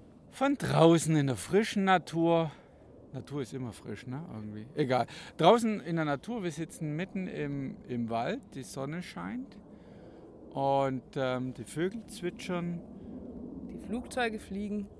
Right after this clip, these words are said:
Speaker 1: Aber ich glaub, es passt ganz gut zu dem Thema, was wir mitgebracht haben heute.
Speaker 2: Genau. Wir hatten ja beim letzten Mal,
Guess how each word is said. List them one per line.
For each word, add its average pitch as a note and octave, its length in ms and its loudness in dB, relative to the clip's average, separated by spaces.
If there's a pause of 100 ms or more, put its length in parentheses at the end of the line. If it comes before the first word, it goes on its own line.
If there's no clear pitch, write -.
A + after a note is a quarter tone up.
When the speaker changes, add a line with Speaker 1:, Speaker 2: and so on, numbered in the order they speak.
(120)
Speaker 1:
Aber C#3 120 -8
ich C#3+ 100 -14
glaub, D3+ 200 -4
es D#3 140 -8
passt - 520 -6
ganz D#3+ 360 -6
gut D3+ 240 -4
zu - 120 -10
dem C#3 200 -2
Thema, B2+ 600 -2 (760)
was C3+ 180 -4
wir E3+ 100 4
mitgebracht - 600 0
haben - 200 -10
heute. - 140 -4
Speaker 2:
Genau. - 300 -6
Wir F#3 160 -2
hatten A3 220 0
ja G#3+ 200 2
beim G#3 220 -2
letzten F#3+ 400 -2
Mal, C4 480 0